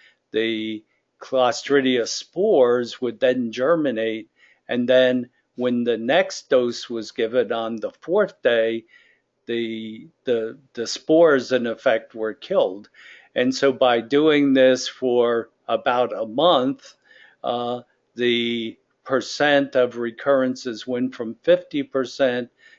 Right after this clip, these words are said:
to about five percent. So there's about a tenfold improvement in the treatment of Clostridia by using this pulsing technique.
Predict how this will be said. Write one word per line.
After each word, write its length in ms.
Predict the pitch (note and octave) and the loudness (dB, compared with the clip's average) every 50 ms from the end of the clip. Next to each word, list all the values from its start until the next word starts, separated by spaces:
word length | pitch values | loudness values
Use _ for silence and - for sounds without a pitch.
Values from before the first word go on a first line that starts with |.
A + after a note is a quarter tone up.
| _ _ - | _ _ -2
to 200 | B2+ B2+ A#2+ A#2 | 2 2 4 4
about 420 | A#2 A2 A#2+ A2+ A2+ A2 G#2+ - | 2 2 0 0 2 0 0 -2
five 480 | - - B2+ A#2 A2+ A2+ A#2 A#2 - _ | -4 -4 -2 0 0 0 -2 -2 -4 _
percent. 540 | - A2 G2+ - - B2+ G#2+ F#2 F2+ G2+ - | -10 -10 -10 -8 -6 -6 -6 -6 -8 -10 -2
So 180 | - C#3 C3 | -2 -2 0
there's 300 | B2+ C3+ C3 B2+ - - | 2 0 0 0 0 0
about 400 | B2+ A#2 A2 C3 B2 B2 A#2+ A#2 - _ _ - - _ _ _ - | -2 2 2 2 2 2 0 -2 -6 _ _ -20 -20 _ _ _ -4
a 180 | B2+ B2+ A#2+ - | -4 -4 -4 -6
tenfold 960 | - - - D3+ D3+ D#3 D#3 C#3 - - D3 C3+ B2+ B2+ B2+ B2+ B2 A#2 - | -12 -10 -4 -4 -2 -2 -2 -4 -4 0 2 4 4 4 2 0 -2 -4 -8
improvement 960 | - A#2+ A#2 A2+ G#2 - - - - G3+ G3+ F#3 D#3+ D#3 C3 B2+ B2+ B2 A#2+ _ _ _ _ _ _ _ _ | -10 -8 -8 -8 -10 -12 -14 -6 -4 -2 -2 -2 -2 0 0 0 0 -2 -4 _ _ _ _ _ _ _ _
in 240 | - B2 C3+ C3 C3 | -6 -2 2 2 2
the 120 | A#2+ A2+ A2 | 2 0 -6
treatment 560 | - - - D#3 D#3 D#3+ - - C3+ C3 A#2+ | -6 -8 -4 -2 -2 -2 -2 -4 -6 -6 -6
of 140 | A2 - _ | -8 -10 _
Clostridia 720 | - B2+ A#2 A#2 A2+ - - C3 B2 A#2+ A#2+ A#2+ A2+ A2+ | -2 0 0 0 -2 -4 -6 -4 -2 -2 -2 -4 -4 -4
by 180 | - A2 A2 A2+ | -4 -4 -4 -4
using 600 | A#2 A2+ A#2 B2+ B2 A#2 - B2+ A#2 A#2+ A#2+ G#2+ | -6 -6 -6 -6 -6 -6 -8 -8 -6 -6 -8 -8
this 200 | G#2+ A2 - - | -10 -12 -14 -14
pulsing 640 | _ _ - B2+ B2 A#2+ - - - C3 A#2 A#2+ A#2 | _ _ -4 -4 -4 -4 -8 -8 -8 -8 -8 -8 -8
technique. 640 | - B2+ B2+ - G#2+ G2+ B2 A#2+ A#2 A2+ A2 _ | -2 -2 -2 -2 -2 -10 -12 -12 -12 -12 -14 _